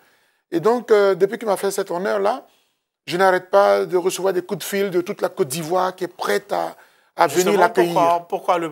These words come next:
Speaker 2: choix se porte sur vous ?
Speaker 1: Mais parce que monsieur Charles Blé Goudé a voulu son retour en Côte d'Ivoire, non pas politique,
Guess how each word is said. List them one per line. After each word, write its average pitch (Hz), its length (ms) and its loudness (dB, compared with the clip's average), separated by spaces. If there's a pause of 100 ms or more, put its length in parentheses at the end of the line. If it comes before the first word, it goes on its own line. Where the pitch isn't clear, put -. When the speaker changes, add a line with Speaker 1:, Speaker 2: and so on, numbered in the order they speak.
Speaker 2:
choix - 240 -4
se - 140 -6
porte 151 220 -6
sur 147 120 -6
vous ? 139 160 -12 (840)
Speaker 1:
Mais 226 100 6
parce 226 200 0
que 294 100 0
monsieur 233 240 -4
Charles 226 220 0
Blé 220 100 0
Goudé 208 480 0
a 185 80 -2
voulu 202 500 -6
son 185 720 -8
retour 196 460 -2
en 170 80 -8
Côte 190 200 -6
d'Ivoire, 196 500 -4
non 220 200 -2
pas 302 240 -2
politique, - 760 -8